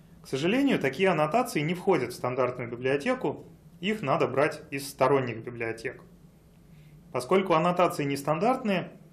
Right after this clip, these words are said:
о них ничего не знает компилятор и не может их использовать для проверки корректности кода. Приходится для этого тоже пользоваться сторонними инструментами.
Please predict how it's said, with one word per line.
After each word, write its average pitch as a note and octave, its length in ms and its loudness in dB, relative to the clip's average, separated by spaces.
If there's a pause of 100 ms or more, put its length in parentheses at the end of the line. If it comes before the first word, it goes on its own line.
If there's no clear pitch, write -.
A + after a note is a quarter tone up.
(240)
о C3 80 -4
них G#3+ 220 -2
ничего D3 280 -2
не E3+ 120 0
знает D3+ 300 0
компилятор C#3+ 680 0 (460)
и C3+ 60 -10
не C3 160 -4
может G3 320 2
их C#3+ 140 0
использовать D3+ 540 0
для C3 180 2
проверки C3 420 2
корректности B2+ 580 -6
кода. B2+ 360 -10 (760)
Приходится G#3 500 0
для B2+ 140 0
этого E3+ 240 2
тоже F3 300 2
пользоваться C#3+ 500 -2
сторонними B2+ 560 -4
инструментами. B2 760 -6